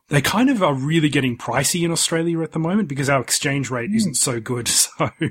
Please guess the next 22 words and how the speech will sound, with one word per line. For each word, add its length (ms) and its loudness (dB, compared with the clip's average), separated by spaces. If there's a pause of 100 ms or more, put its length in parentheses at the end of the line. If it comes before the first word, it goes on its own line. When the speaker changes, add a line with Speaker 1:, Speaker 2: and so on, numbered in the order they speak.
Speaker 1:
so 140 -2
sometimes 500 2
I 40 6
look 180 2
at 60 0
those 160 2
prices 420 0
and 120 -2
just 180 -2
go, 200 2
"Oh, 500 -4
maybe 340 0
I 80 2
should 200 -6
just, 160 -6
like, 280 -4
buy 260 2
the 100 -4
cheap 340 -4
version 380 0
in 100 2
Japan." 520 2